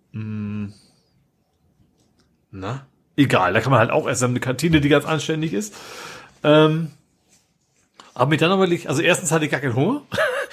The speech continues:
Ich war halt voll überlegen, was, wie machst du das? Ich hab dann, hab tatsächlich vorher gegessen, weil ich mir das, weil ich mich nicht traue. Ich dachte, kann man es riskieren, ein Boot da anzubinden und dann wegzugehen?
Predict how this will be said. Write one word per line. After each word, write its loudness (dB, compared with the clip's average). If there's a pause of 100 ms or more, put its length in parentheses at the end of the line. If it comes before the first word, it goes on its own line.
(120)
Ich 0
war 6
halt 0
voll 4
überlegen, 4
was, -2
wie -6
machst 0
du -4
das? 0
Ich 0
hab -2
dann, -2
hab -10
tatsächlich 0
vorher 6
gegessen, -2
weil 0
ich -8
mir -2
das, -4 (500)
weil 4
ich 0
mich 4
nicht 2
traue. 4
Ich 2
dachte, -4 (460)
kann 2
man 2
es 0
riskieren, 2
ein 0
Boot -4
da 4
anzubinden -2
und -2
dann 2
wegzugehen? -4